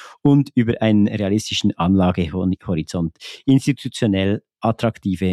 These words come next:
Renditen, das heißt rund vierzehn Prozent I R R, one point five X T V P I liefern. Der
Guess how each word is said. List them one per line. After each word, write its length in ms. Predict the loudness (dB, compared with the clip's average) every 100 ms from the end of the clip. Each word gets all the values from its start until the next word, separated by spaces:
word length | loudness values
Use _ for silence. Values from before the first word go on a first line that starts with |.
| -4 -6
Renditen, 560 | -4 0 0 4 2 2
das 140 | -6 -8
heißt 260 | -8 -10 -8 0
rund 320 | 4 4 2
vierzehn 320 | -2 -4 -4
Prozent 380 | -6 -6 -8 -10 -2
I 120 | 0
R 180 | 2 2
R, 340 | 2 2 0 -2 -12 _ -12
one 260 | -8 -4
point 260 | -4 -4 -6
five 320 | -4 -4 -6 _
X 440 | -8 -8 -10 -14 -12 -4
T 160 | 0 4
V 160 | 4
P 140 | 2 0
I 320 | 0 -2 -2
liefern. 720 | 0 2 2 2 0 0 -2 -6 -16 -20 -18 -4
Der 160 | -4